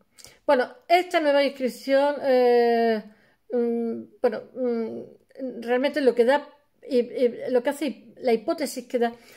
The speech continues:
es que se fue con Jacopo Bellini a, a Roma, que era muy amigo de él.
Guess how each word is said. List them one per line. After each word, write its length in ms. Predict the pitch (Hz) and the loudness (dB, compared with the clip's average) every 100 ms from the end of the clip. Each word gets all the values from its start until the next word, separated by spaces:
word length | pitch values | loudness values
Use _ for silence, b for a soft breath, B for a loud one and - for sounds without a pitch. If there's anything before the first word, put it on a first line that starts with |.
| B | B
es 100 | 254 | -12
que 80 | 285 | -10
se 120 | 262 | -12
fue 340 | - 254 240 240 B B - | -2 2 2 0 B B -4
con 720 | 233 214 214 208 202 196 208 | -2 0 0 -2 -4 -4 -2
Jacopo 400 | 247 254 240 240 | -2 -2 0 2
Bellini 500 | 240 240 233 233 233 B B _ - | 4 4 2 0 -4 B B _ -6
a, 300 | 202 196 202 | -2 -2 -4
a 200 | - 226 | -2 -2
Roma, 300 | 254 233 202 | 0 0 0
que 80 | |
era 80 | 233 | 0
muy 160 | 226 233 | 2 2
amigo 340 | 208 208 196 | 2 -2 -2
de 140 | 190 | -4
él. 80 | 190 | -4